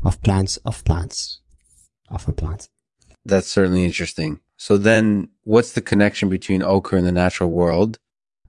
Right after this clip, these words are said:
Speaker 1: Well, ochre is a type of mineral that's common in the natural world.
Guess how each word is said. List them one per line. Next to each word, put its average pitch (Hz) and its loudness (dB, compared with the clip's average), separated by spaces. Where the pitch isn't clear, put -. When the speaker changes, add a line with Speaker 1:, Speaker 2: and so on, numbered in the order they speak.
Speaker 1:
Well, 113 2
ochre 123 2
is 117 4
a 107 2
type 101 0
of 104 0
mineral 98 0
that's 92 -4
common 101 -2
in 98 -6
the 92 -4
natural 98 -4
world. 139 0